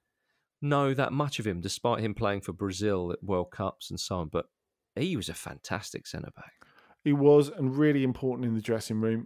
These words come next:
Speaker 2: I
Speaker 1: Mm.
Speaker 2: think this is, this is super important. The, the maturity of some of those players.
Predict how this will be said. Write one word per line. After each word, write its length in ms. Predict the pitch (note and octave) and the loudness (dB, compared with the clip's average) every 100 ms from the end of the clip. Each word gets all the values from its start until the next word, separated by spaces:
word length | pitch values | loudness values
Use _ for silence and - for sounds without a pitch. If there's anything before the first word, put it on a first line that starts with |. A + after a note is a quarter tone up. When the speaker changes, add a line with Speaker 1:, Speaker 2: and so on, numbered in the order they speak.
| - | -6
Speaker 2:
I 60 | G#2+ | -4
Speaker 1:
Mm. 100 | F#2+ | -2
Speaker 2:
think 200 | E3 - | -2 -2
this 180 | C#3+ - | -6 -4
is, 200 | A#2+ - - | -6 -8 -8
this 160 | A#2+ B2+ | -6 -6
is 100 | - | -4
super 380 | - A#2+ - | 0 0 -2
important. 580 | A2+ - A2+ A#2 A2 - _ - | -6 -4 -6 -4 -8 -10 _ -20
The, 220 | D3 C#3 | -14 -14
the 180 | - A2+ | -4 -2
maturity 960 | A#2 - - D3+ C#3+ C3 - A2+ A2 | -2 -2 0 4 6 6 2 -6 -6
of 140 | A#2 A2 | -8 -6
some 220 | A#2+ A#2 | -4 -2
of 40 | |
those 200 | A2+ A2 - | -2 -2 -4
players. 400 | A#2+ A2+ G#2+ | -2 -2 -4